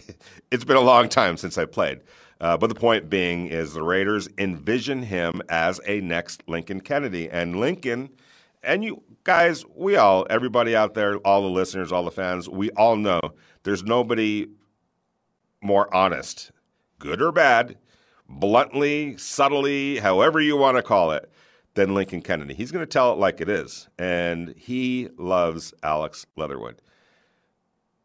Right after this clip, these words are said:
From his physicality, his athleticism, his intelligence, uh, got a chance to meet and talk to him, said he was a huge, really funny guy, uh, great sense of humor, and he's gonna fit right in.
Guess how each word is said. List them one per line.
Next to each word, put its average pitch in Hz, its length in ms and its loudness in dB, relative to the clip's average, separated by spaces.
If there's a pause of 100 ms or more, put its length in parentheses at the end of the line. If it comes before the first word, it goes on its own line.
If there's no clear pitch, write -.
(140)
From 92 680 2
his 85 200 -8
physicality, 117 720 -2
his 82 220 -6
athleticism, 104 840 -6 (160)
his 73 160 -8
intelligence, 101 1000 -6 (680)
uh, 76 380 -8
got 92 240 0
a 82 40 -6
chance 107 320 0
to 85 320 0
meet 98 260 -2
and 82 140 -10
talk 98 260 0
to 110 120 -2
him, 110 280 0
said 92 220 -2
he 85 80 -2
was 76 100 -8
a 80 80 -6
huge, 117 460 -8
really 107 260 -2
funny 95 320 0
guy, 87 380 0
uh, 78 180 -6
great 113 220 -2
sense 90 260 -6
of 82 80 -10
humor, 85 400 -4 (340)
and 98 120 -2
he's 110 100 0
gonna 139 140 2
fit - 280 0
right 127 220 2
in. 90 260 -2